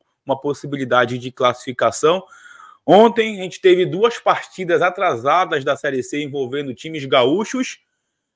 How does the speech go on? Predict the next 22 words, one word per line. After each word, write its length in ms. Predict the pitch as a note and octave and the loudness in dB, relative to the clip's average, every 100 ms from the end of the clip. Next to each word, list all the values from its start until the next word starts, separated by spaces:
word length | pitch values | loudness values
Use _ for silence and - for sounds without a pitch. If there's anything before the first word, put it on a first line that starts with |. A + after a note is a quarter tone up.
| _ | _
e 160 | G#3 B3+ | -2 -2
que, 460 | C4 G#3 A#3 D#4 D4+ _ _ _ _ _ _ | -2 -4 -2 -4 -8 _ _ _ _ _ _
de 120 | A2+ | -2
uma 180 | F#3+ G3+ | 0 0
certa 340 | G3+ G3+ G#3 F3+ | 2 2 2 0
forma, 480 | - E3 F3+ F#3+ | 2 4 4 0
mais 400 | D#3+ D3+ G3 A3+ | -4 0 0 0
uma 220 | G3+ G3 D3 | -4 -2 -2
vez 400 | B2+ E3 E3+ D#3+ | 0 2 2 2
ajudaram 680 | D#3+ D#3 F3 C#3+ D3 D3+ | 2 0 -2 2 2 2
o 40 | D3+ | -2
Clube 240 | E3 D3+ | -8 -8
do 140 | D3+ D3 | -6 -4
Remo. 280 | A#2 G#2+ | -4 -4
Inclusive, 680 | B2 F#3+ A3 C3 C#3+ G#3 G#3 _ _ _ _ _ | -6 -6 -6 -4 -4 -6 -8 _ _ _ _ _
tirando 440 | - E3 F3 G3+ | 2 4 4 2
do 160 | F#3 - | -4 0
páreo 340 | D3 E3+ F3 | 2 4 2
duas 600 | C#3 A#2 F3 A#3+ D#4 A3+ | -2 -10 -8 -6 -6 -2
equipes 640 | A3 - - F#3+ G3 F3+ D#3 | -2 -2 -8 -14 -10 -6 -4
aí 180 | D3+ | -4
nordestinas 1040 | D3+ D#3 D#3 D3+ B2 - C#3 F3+ G3 - | -4 -6 -4 -6 -8 -12 -10 -8 -8 -10